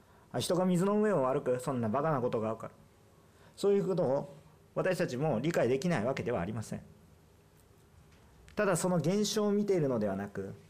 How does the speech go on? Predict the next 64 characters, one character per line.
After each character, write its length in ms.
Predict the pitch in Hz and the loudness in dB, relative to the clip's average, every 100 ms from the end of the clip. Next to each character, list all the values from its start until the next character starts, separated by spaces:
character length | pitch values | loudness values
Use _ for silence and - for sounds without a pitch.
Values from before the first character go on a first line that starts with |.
| - | -20
主 200 | - - | -10 -4
が 140 | 214 175 | 0 0
何 400 | 135 208 233 226 | 2 2 2 2
を 120 | 208 | 2
さ 200 | 202 170 | 0 0
れ 80 | 175 | 2
よ 180 | 175 170 | 2 2
う 160 | 175 | -2
と 120 | 156 | -6
し 100 | 147 | -4
た 160 | - 151 | -4 -2
の 120 | 147 | -2
か、 260 | 113 127 - - - - | -4 -8 -10 -18 -20 -16
そ 180 | - 196 | -4 -2
の 140 | 226 | 0
た 140 | 226 | 0
め 140 | 220 214 | 0 0
に 100 | 143 | -2
必 240 | - - | -4 -4
要 80 | 190 | -2
な 100 | 185 | -2
こ 100 | 185 | -2
と 100 | 156 | 0
は 40 | |
満 120 | 110 156 | 0 0
た 160 | 202 | 0
さ 100 | 202 | 0
れ 100 | 214 | 0
る 100 | 233 | 0
っ 20 | |
て 120 | 220 127 | 0 -2
い 20 | |
う 20 | |
こ 80 | 101 | -2
と 100 | 87 | -2
で 60 | 80 | -4
す。 220 | - - - - - - - - - - - - | -8 -16 -20 -20 -20 -20 -20 -20 -20 -20 -20 -14
そ 160 | - 208 | -4 0
の 80 | 208 | 2
目 260 | 147 170 | 2 0
的 360 | - 240 - 240 | -2 -4 -2 0
を 160 | 240 202 | 2 0
知 240 | - 151 | -2 0
る 120 | 147 | 0
べ 120 | 135 | 0
き 100 | - | -2
で 100 | 87 | -2
す、 140 | 82 104 | -2 -2
私 240 | 95 87 | -2 -2
た 100 | 78 | -4
ち 140 | 78 80 | -6 -8
は。 80 | 78 - - - - - - - - | -10 -14 -20 -20 -20 -20 -20 -14 -4
何 300 | 175 233 226 | 0 2 2
が 120 | 170 | 2
起 80 | 139 | 0
こ 100 | 160 151 | -2 0
っ 20 | |
て 100 | 135 | 0
い 40 | |
る、 80 | 127 | 0
そ 140 | 123 | 0
の 180 | 175 160 - - | 0 0 -4 -4
何 200 | 170 180 | -2 0
か、 180 | 156 | -2